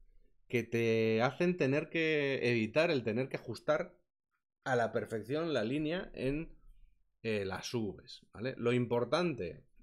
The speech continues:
es que los planos de V, las islas de V estén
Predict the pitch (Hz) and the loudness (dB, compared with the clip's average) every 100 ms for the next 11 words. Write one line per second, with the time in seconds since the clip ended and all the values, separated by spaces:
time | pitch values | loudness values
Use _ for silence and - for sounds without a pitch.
0 | - - 139 131 - 101 98 - 120 131 | -18 -2 0 0 -4 -4 -4 -4 -2 0
1 | 143 135 131 127 127 135 147 110 98 95 | 2 2 2 2 4 2 2 0 0 -4
2 | 139 143 139 127 139 127 107 101 139 110 | -2 0 0 2 2 0 -2 -2 -2 -2